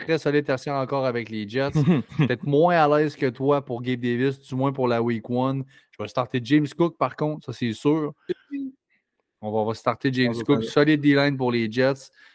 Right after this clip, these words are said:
Speaker 1: Euh, donc, je suis moins high un peu, là, pour Gabe Davis.
Speaker 2: Le Kincaid ?
Speaker 1: Non, pas encore.
Speaker 2: Ouais, mais, mais il a été drafté pour être starté, par contre. C'est un des gars que j'ai vu le plus de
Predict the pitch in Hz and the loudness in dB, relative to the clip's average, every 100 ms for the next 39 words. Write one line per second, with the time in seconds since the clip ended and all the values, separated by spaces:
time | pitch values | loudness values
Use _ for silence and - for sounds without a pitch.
0 | _ 107 107 104 107 - 120 127 139 131 | _ -8 -6 -4 -6 -8 -4 0 2 4
1 | 131 120 110 127 120 104 120 117 110 123 | 4 2 -2 -2 -2 -4 -4 -2 -4 -6
2 | 110 123 120 110 107 104 117 135 135 - | -4 -4 -4 -4 -4 -2 0 0 -2 -18
3 | _ - 127 131 160 143 131 160 170 147 | _ -18 -14 -2 2 4 4 4 2 0
4 | 120 - _ _ _ _ _ _ 120 120 | -8 -14 _ _ _ _ _ _ -6 -4
5 | - _ 127 104 101 - _ _ _ _ | -4 _ -2 -2 -2 -8 _ _ _ _
6 | _ - - - 123 123 131 131 127 127 | _ -16 -14 -2 0 0 -2 0 2 4
7 | 135 127 135 131 - 151 143 139 _ - | 4 4 6 4 4 4 4 2 _ 4
8 | 147 135 127 - _ _ _ _ 117 110 | 6 6 2 -4 _ _ _ _ -8 -8
9 | - - - - 104 110 - 95 101 113 | -8 -8 -8 -8 -10 -12 -12 -12 -6 -4
10 | 110 104 135 156 143 123 143 127 113 117 | -2 2 4 4 2 0 -2 -2 -2 -2
11 | 120 135 117 135 123 113 | 0 0 0 -2 -2 -2